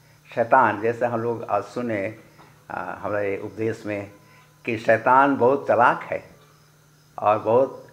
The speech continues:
छोटी-छोटी चीज़ में फुसला देता है। तो हम लोग क्या करना है, सबको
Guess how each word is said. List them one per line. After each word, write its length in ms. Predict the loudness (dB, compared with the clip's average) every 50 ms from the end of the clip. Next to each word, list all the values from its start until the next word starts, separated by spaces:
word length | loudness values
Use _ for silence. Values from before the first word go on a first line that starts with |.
| -20 _ _ _
छोटी-छोटी 580 | -2 -2 0 0 0 -2 -2 -2 -2 -2 -2 -2
चीज़ 300 | -2 -2 -2 -2 0 0
में 60 | -2
फुसला 400 | -2 -4 -8 -2 2 2 2 2
देता 320 | 0 -2 -6 -6 -4 -4
है। 300 | -6 -6 -8 -16 -20 -20 _ _ _ _ _ _ _ _ _ _ _ _ _ _ _ _ _ _
तो 80 | -8 -6
हम 120 | -6 -6
लोग 180 | -6 -8 -8 -4
क्या 160 | -2 -2 -2
करना 280 | -2 -4 -6 -6 -6 -8
है, 260 | -10 -10 -14 -20 -20 _ _ _ _ _ _ _ _ -2
सबको 680 | -2 -2 -2 -6 -8 -6 -6 -6 -6 -6 -10 -12 -16